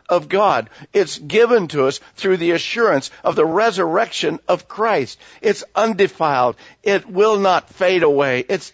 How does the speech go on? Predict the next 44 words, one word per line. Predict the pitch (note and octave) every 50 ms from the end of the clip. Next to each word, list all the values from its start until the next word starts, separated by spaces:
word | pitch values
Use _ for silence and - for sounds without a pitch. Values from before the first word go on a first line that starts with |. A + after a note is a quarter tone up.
| -
incorruptible. | - G#3 A3+ A3+ G#3+ - - E3 C#3 C#3 C3+ C3 - - D3 C3 C3+ C3+ B2+ - - - _
It's | - F3+ F3 C#3 - - - -
there. | D3 C3+ D3 F3+ G3 F#3+ E3+ D3 A#2+ A2+ A2+ - - - _ _
The | - B2+ C3+ C#3
hard | C#3 D#3 F3+ G3 F#3+ F#3+ D3+
thing | - E3 D3+ D3+ C#3+
for | B2+ - C#3
you | C#3 C#3+ D3 E3 E3+ E3
and | - - C#3+ B2+ C3
I | D3+ D#3 D3+ C3 A2 G#2+ A2+ - - - _ _ _
is | - C3 B2 -
to | - B2+
walk | A2+ A2+ A#2 B2+ D3+ D#3+ C#3 A#2 A2+ - - -
in | C3+ A#2+ A#2
that | A#2 A2 G#2 G2+ F#2+
faith | - - - E3 E3 B2 A2 A2 G#2+ _ - - _ _
and | - A2 G#2+ G#2+
walk | A2 B2+ C3 B2+ B2 - -
in | C#3+ B2 A#2
the | A2+ G#2+
truth | G#2 - - - F3+ F#3+ D3 G#2+ G2+ A2+ - -
of | - B2+ A#2+
that | A#2 A2+ A2 A2
inheritance. | A#2 A#2 B2 B2+ B2+ C#3 B2 A2+ G#2+ - - E2 D#2+ - - - - - -
That, | - A2+ -
you | C#3+ C#3 C3
know | C3
what? | C#3 D3+ E3 D3+ _
It | - D3+ C#3+ - -
is | F3 E3+ D#3+ C#3 A#2+ G#2 - - _
mine. | - A2+ A2 G2 G2 G2 F2+ E2 - _ - -
And | - A#2+ B2+
I | B2+ B2 A#2+
walk | A#2+ A#2+ C#3 D#3+ D#3+ C#3+ - -
in | C3 A2+ G#2+
that. | G#2+ G2+ F#2+ F#2 - - - - -
Regardless | A2+ A2+ A2+ G#2 B2 B2+ C#3+ E3+ F#3 G3 F#3 -
of | - D3+ D3
what | C#3 C#3 C#3+ C3+
the | - C3 B2
circumstances | - C#3+ D3+ C#3+ E3 D3+ C#3+ - - C3 C3+ C3 - C#3 B2+ B2
might | B2 A#2 A#2 - -
look | B2+ C#3 C3+ - -
like | B2 A#2+ A#2 A2 -